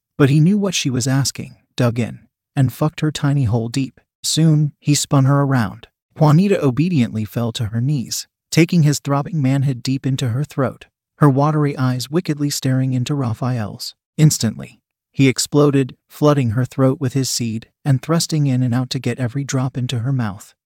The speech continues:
They stared at each other, the same thought popping into their heads. "I need more of you now."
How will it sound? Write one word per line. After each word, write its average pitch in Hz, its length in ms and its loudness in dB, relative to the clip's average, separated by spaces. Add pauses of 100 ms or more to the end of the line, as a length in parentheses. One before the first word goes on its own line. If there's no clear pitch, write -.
They 151 200 4
stared 185 400 0
at 117 80 -2
each 117 180 -4
other, 113 380 -8 (240)
the 139 100 4
same 147 340 2
thought 151 300 -4
popping 135 400 -2
into 123 220 -2
their 120 200 -2
heads. 117 460 -6 (240)
"I 151 80 0
need 170 260 2
more 143 240 0
of 110 120 -4
you 107 120 -6
now." 107 360 -8